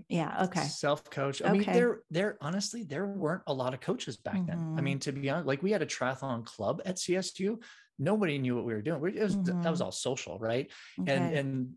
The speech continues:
Speaker 2: the, the friends that I was training with, like, we didn't know what we were doing. We would just go on long bike rides. And,
Speaker 1: Okay.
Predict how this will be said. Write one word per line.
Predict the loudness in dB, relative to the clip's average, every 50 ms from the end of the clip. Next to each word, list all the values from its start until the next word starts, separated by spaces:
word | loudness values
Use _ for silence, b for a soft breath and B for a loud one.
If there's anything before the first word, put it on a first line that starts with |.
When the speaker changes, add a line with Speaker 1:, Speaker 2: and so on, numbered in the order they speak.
| -4
Speaker 2:
the, | 0 2 2 4 2 0
the | -2 -4
friends | -4 -2 0 0 0 0 0
that | 0 0
I |
was | 0 -2 -4
training | -6 -6 -4 -4 -2 0
with, | 0 0 0 0 -2
like, | -2 -2 -2
we | 0 0 0
didn't | 2 2 2 2
know | 4 2
what | 2
we | 2
were | 0 0
doing. | -2 -2 -2 0
We | 0 0
would | -2 -2 -4 -6
just | -8 -8 -4 -2
go | -2 0
on | 0 0 0
long | 0 -2 -2
bike | 0 -2 -2 -2 -4
rides. | -6 -6 -8 -8 -8 -8 -8 -6 -2
And, | -2 0 0 0 -2 -2
Speaker 1:
Okay. | -4 -4 -6 -6 -8